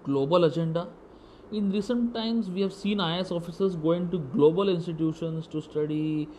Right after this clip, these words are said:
coming back to think, work, and intervene from the vantage point of a liberal or a Marxist or a global agenda, completely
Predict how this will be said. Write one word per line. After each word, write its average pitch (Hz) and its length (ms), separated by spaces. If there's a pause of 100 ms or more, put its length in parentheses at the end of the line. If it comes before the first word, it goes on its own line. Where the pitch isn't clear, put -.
(420)
coming 160 360
back 151 300
to 160 100 (140)
think, 190 320
work, 170 440
and 214 300
intervene 165 680 (380)
from 190 200
the 226 80
vantage 156 560
point 214 280
of 220 200
a 226 40
liberal 156 600
or 165 140
a - 20
Marxist 147 640 (220)
or 185 140
a 190 40
global 165 520
agenda, 139 420 (960)
completely 196 600